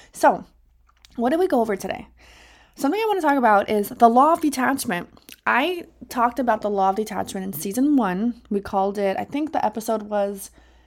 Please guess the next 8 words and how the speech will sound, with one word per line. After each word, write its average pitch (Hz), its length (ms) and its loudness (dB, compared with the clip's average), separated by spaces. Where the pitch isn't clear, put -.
Increasing 233 840 -2
Magnetism 202 1040 -4
with 190 160 -6
the 202 80 -2
Law 180 220 -2
of 175 80 -6
Detachment, 233 760 -6
right? 196 340 -4